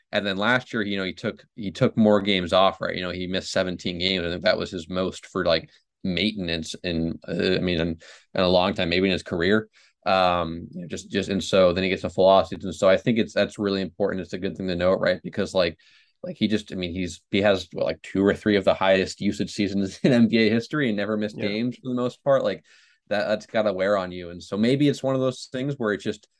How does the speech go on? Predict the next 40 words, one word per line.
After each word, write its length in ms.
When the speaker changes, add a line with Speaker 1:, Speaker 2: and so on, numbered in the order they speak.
Speaker 1:
it 200
ultimately 380
wear, 340
wore 320
on 80
him 120
too 160
much, 300
and 100
this 100
is 80
who 80
he's 140
gonna 100
be 140
moving 200
forward. 280
A 40
very 220
good 180
player, 220
but 140
not, 340
you 60
know, 100
not 220
the, 160
the 180
M 80
V 80
P 140
superstar. 420
Or 140
maybe 280
it's 220
like 180
he 120
just 200
needed 280
a, 180